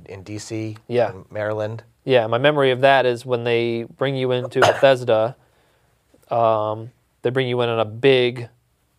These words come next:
Speaker 2: uh, ambulance. And I remember, I do remember rolling down out of the ambulance and my family was there waiting, 'cause they bring your family in. They tell you he's coming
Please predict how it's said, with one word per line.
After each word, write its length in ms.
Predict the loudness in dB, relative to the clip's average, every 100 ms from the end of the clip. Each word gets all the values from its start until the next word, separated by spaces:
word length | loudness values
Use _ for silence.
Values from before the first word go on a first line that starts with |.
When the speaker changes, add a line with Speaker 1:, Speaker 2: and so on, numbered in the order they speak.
| -12
Speaker 2:
uh, 260 | -4 -4 -2
ambulance. 680 | -4 -4 -4 -6 -10 -20 -20 _ _ _ _ -12
And 160 | -2
I 80 | 0
remember, 500 | 0 2 2 4 4
I 80 | 4
do 160 | 2
remember 320 | 0 0 0 2
rolling 380 | 4 4 2
down 200 | 2 4
out 120 | 4 2
of 60 |
the 100 | 2
ambulance 340 | -2 -2 -6 -6
and 80 |
my 60 | -10
family 320 | -8 -8 -8
was 160 | -10 -8
there 360 | -4 -2 -4 -8 -8
waiting, 280 | -4 -4 -4
'cause 120 | 0
they 80 | 0
bring 200 | 2 0
your 100 | 0
family 400 | 0 0 0 -2
in. 160 | -2
They 120 | -4 -4
tell 200 | 0 0
you 240 | -2 -4
he's 240 | -6 -10
coming 380 | -6 -4 -4 -8